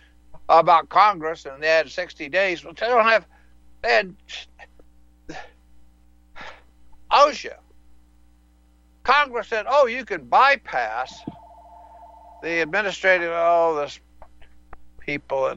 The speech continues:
I got a, somebody here that, uh, found out my fax line here.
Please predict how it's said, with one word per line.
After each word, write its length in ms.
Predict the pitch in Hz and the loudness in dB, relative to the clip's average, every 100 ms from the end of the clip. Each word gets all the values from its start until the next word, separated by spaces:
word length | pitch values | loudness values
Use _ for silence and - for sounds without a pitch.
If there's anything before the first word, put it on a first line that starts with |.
| - | -6
I 180 | 160 147 | -4 0
got 200 | 147 131 | 2 2
a, 420 | 117 - 135 - - _ - - - - - | 0 -2 -6 -10 -14 _ -8 -4 -2 2 6
somebody 420 | 147 139 139 131 | 6 8 6 6
here 300 | 123 131 131 | 4 6 6
that, 360 | 120 113 110 120 | 4 -2 -4 -2
uh, 220 | 117 113 101 - - _ - _ _ _ _ _ - | -2 -2 -4 -8 -14 _ -20 _ _ _ _ _ -20
found 340 | - 139 135 127 | 0 4 4 4
out 160 | 131 | 2
my 200 | 120 117 | 0 -6
fax 420 | - 147 139 - | 0 2 2 -2
line 380 | 107 101 104 101 | -12 -10 -12 -14
here. 320 | 110 110 117 | -12 -6 -6